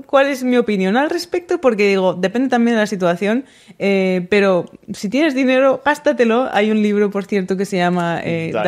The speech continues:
Speaker 1: Die with
Speaker 2: with
Speaker 1: Zero,
Speaker 2: Zero.
Speaker 1: <laughs> que es como muérete con cero y gástatelo todo, ¿no? Porque ¿para qué? ¿Para quién? Bueno, eso es un debate que podemos ya
Speaker 2: Claro.
Speaker 1: <laughs> hablar para otro ratito. Eh, pero es interesante también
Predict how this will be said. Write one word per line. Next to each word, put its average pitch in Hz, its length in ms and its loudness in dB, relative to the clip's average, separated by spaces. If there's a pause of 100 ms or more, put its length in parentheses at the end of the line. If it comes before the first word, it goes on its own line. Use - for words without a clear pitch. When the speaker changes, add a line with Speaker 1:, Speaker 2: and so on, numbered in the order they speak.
Speaker 1:
Die 180 100 2
with 196 140 -2
Speaker 2:
with 185 60 -8
Speaker 1:
Zero, 233 440 2 (260)
Speaker 2:
Zero. 392 440 -4
Speaker 1:
<laughs> 180 560 -4
que 226 80 -2
es 226 40 -2
como 233 140 2
muérete 233 640 2 (200)
con 214 220 0
cero 208 360 0 (100)
y 202 180 0 (220)
gástatelo 233 640 2
todo, 226 240 2
¿no? 254 180 0
Porque 202 260 0
¿para 180 240 2
qué? 226 180 0
¿Para 170 300 2
quién? 202 280 0 (360)
Bueno, 175 160 -4
eso 165 80 -8
es 175 60 -8
un 190 120 0
debate 175 360 -2
que 180 180 -2
podemos 170 420 -2
ya 175 260 0
Speaker 2:
Claro. 120 260 -2
Speaker 1:
<laughs> - 40 -4
hablar 208 300 2
para 175 320 0 (340)
otro 190 440 2
ratito. 170 480 -4 (440)
Eh, 214 300 4
pero 233 100 6
es 240 80 0
interesante 294 520 0
también 233 520 2